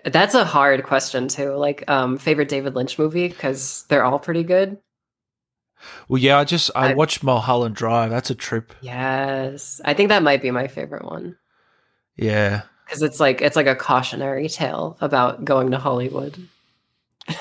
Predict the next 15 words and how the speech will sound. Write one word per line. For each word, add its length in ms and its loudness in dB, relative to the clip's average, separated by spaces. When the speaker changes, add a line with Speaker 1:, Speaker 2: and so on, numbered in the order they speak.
Speaker 2:
Well, 200 4
wha-, 360 2
Speaker 1:
<laughs> 480 -6
Which 180 -8
is 140 -6
Speaker 2:
wha-, 180 0
I, 140 4
Speaker 1:
great. 120 -4
Speaker 2:
when 200 0
I 80 2
first 380 0
watched 240 0
it, 40 4
I 60 4
didn't 260 0